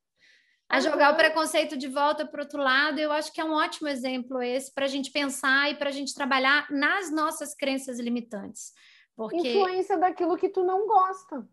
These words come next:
Speaker 2: sabe?
Speaker 1: eu sou
Speaker 2: Então,
Speaker 1: essa pessoa também,
Speaker 2: não
Speaker 1: eu não
Speaker 2: gosta
Speaker 1: gosto desse lado ostentação do marketing digital. Mas eu acho que quando você tem a segurança por dentro, de novo, é tudo interno, né? Quando o exterior tá refletindo um, um interno bem trabalhado,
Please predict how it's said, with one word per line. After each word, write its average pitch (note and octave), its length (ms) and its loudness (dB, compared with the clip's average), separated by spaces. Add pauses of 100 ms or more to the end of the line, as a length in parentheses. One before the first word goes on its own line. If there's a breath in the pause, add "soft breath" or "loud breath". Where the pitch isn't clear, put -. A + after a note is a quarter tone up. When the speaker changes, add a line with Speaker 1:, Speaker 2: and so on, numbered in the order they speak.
Speaker 2:
sabe? A#3+ 260 -4
Speaker 1:
eu C#4 80 4
sou D#4+ 120 -4
Speaker 2:
Então, F#4 100 2
Speaker 1:
essa E4 180 0
pessoa B3 380 -4
também, A3 300 -4
Speaker 2:
não G#3 40 -2
Speaker 1:
eu G#3+ 80 -4
não C#4 140 -2
Speaker 2:
gosta B3 400 0
Speaker 1:
gosto - 20 -2
desse A3 500 -2
lado A3 320 2
ostentação A#3 760 -6
do G3+ 100 -6
marketing G3+ 500 -6
digital. G3 520 -6 (500 loud breath)
Mas A#3+ 340 2
eu C4+ 160 6
acho C4 300 2
que C#4+ 100 -10
quando F4+ 320 -2
você F4 220 0
tem D4+ 180 -2
a C#4+ 60 0
segurança C#4 720 2
por D#4 240 -2
dentro, C4+ 420 0
de C#4+ 140 0
novo, B3+ 280 4
é A#3+ 40 -2
tudo D4+ 240 -6
interno, B3 640 2
né? C#4 260 2 (320 loud breath)
Quando E4+ 240 0
o F4+ 60 2
exterior C#4+ 500 4
tá C#4+ 140 0
refletindo C#4 760 0
um, C4+ 380 -4
um D#4 60 2
interno B3+ 760 0
bem A#3+ 240 -4
trabalhado, A3+ 960 0